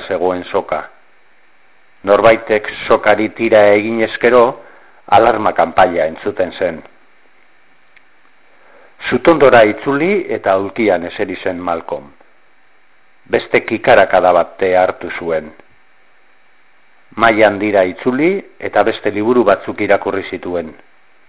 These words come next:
Arratoi hotsak jarraitu egiten zuen, baina bera ez zen konturatzen. Orduak eta orduak eman zituen Malcolmek irakurtzen.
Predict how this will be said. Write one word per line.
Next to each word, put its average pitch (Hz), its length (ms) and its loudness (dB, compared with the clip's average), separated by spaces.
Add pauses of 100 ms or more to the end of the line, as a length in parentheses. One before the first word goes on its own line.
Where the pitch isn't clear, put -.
(1080)
Arratoi 110 560 2
hotsak 143 460 0 (180)
jarraitu 107 480 2
egiten 90 400 -8
zuen, 92 380 -6 (720)
baina 98 260 0
bera 120 400 4
ez 131 200 4
zen 127 120 -4
konturatzen. 82 680 -6 (2000)
Orduak 131 500 6
eta 110 240 2
orduak 104 420 2
eman 101 300 -2
zituen 98 400 -6
Malcolmek 95 560 -2
irakurtzen. 85 640 -8